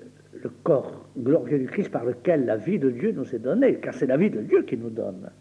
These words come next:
C'est pas une vie humaine, c'est, c'est, c'est la vie de la divinité qui est en lui.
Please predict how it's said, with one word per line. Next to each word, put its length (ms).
C'est 100
pas 120
une 160
vie 120
humaine, 280
c'est, 140
c'est, 100
c'est 60
la 120
vie 200
de 80
la 80
divinité 640
qui 100
est 120
en 120
lui. 240